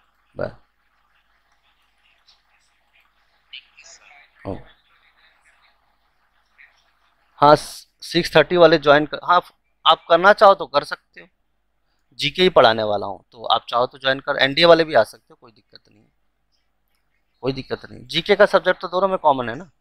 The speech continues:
Maths रहता तो एनडीए का maths अलग होता है, but जीके तो दोनों में same होता है, क्योंकि मैं आज government schemes बताने वाला हूँ, वो दोनों में आता है, इसमें कोई खराबी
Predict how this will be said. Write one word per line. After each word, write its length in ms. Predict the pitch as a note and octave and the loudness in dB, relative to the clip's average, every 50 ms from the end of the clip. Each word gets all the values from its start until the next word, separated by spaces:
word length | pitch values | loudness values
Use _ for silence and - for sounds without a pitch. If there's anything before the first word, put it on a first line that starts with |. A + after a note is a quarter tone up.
| _ _ _ _ _ _ _ | _ _ _ _ _ _ _
Maths 440 | A#2+ B2 B2+ C#3+ E3 G3+ - - - | -10 -4 0 2 2 2 0 0 0
रहता 400 | G3 F#3+ F#3 F3+ F3+ - F#3+ G3 G3+ | 4 6 6 6 6 4 4 4 4
तो 200 | - - G3+ G3+ F#3+ - - _ _ _ _ _ _ _ _ _ _ _ _ _ _ _ _ - | 2 0 -2 -2 -2 -4 -8 _ _ _ _ _ _ _ _ _ _ _ _ _ _ _ _ -4
एनडीए 300 | D3 C#3+ C#3+ C#3+ D#3+ E3 | -2 -2 -2 0 -2 0
का 120 | D#3 E3 | 2 2
maths 260 | D3 D3+ D3+ C#3+ - D3 | 2 0 -2 -4 -4 -4
अलग 180 | B2+ A#2+ A2 | -2 -2 -2
होता 220 | G#2 G2 - - A2+ | -4 -6 -14 -16 -14
है, 60 | A#2 | -14
but 140 | B2 A#2+ - | -14 -14 -16
जीके 200 | - - - D3+ | -20 -20 -18 -16
तो 100 | D#3 C#3+ | -14 -14
दोनों 200 | D3 D3 D3+ D3 | -12 -12 -14 -14
में 80 | D3+ | -14
same 200 | C#3+ - D3+ C#3 C#3 | -16 -20 -20 -20 -18
होता 200 | C3 - - C#3 | -18 -18 -18 -20
है, 40 | |
क्योंकि 240 | - _ D3 - D#3 | -20 _ _ -20 -12
मैं 120 | D3 D3+ D3 | -4 0 0
आज 140 | D3 C#3+ | 0 0
government 420 | C#3+ C#3+ C#3 - C#3 D3 D3+ D3 D3 | 0 0 0 0 0 -2 -6 -14 -16
schemes 380 | C#3+ - - D#3+ D3+ C3 - A#2+ | -20 -20 -20 -20 -20 -20 -20 -20
बताने 280 | A2 - - F#2+ F#2+ F#2+ | -20 -16 -14 -14 -14 -14
वाला 280 | F#2+ F2+ F#2 _ _ | -18 _ _ _ _
हूँ, 80 | _ _ _ _ _ _ _ _ _ B2 | _ _ _ _ _ _ _ _ _ -8
वो 80 | B2+ | -4
दोनों 240 | C3 D3 D#3 E3+ E3+ | -2 0 2 2 4
में 100 | E3 D#3 | 4 4
आता 220 | C#3+ C#3 - - B2+ | 4 4 2 -2 -10
है, 160 | B2+ C3+ B2+ | -10 -12 _
इसमें 220 | _ _ C3+ C3+ | _ _ _ _
कोई 140 | C3 - C3+ | _ -4 -2
खराबी 180 | C3 B2+ B2+ | 0 0 -2